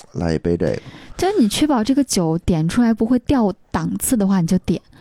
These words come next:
Speaker 2: 但是你如果不确定呢？
Speaker 1: 对。
Speaker 2: 因为鸡尾酒这个东西更新换代特别快。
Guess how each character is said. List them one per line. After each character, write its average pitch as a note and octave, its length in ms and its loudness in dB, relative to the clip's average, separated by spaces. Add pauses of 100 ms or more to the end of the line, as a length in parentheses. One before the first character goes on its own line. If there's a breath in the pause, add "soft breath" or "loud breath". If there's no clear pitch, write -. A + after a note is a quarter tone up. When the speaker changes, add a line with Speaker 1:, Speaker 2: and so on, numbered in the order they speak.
(280 loud breath)
Speaker 2:
但 D#4 160 2
是 C4+ 60 8
你 G3+ 80 6
如 F#3+ 100 2
果 G#3 140 0
不 - 160 -4
确 - 200 0
定 G#3 220 2
呢？ E3+ 220 4
Speaker 1:
对。 - 260 -20
Speaker 2:
因 C4 100 4
为 D#4 200 4
鸡 - 220 0
尾 C#4+ 100 4
酒 A3+ 120 2
这 G#3 80 0
个 G#3+ 60 4
东 A3 180 4
西 A3+ 120 0
更 A3 200 2
新 A#3+ 160 2
换 A3+ 200 2
代 G#3+ 140 4
特 - 360 -2
别 D#3+ 180 -2
快。 - 380 -8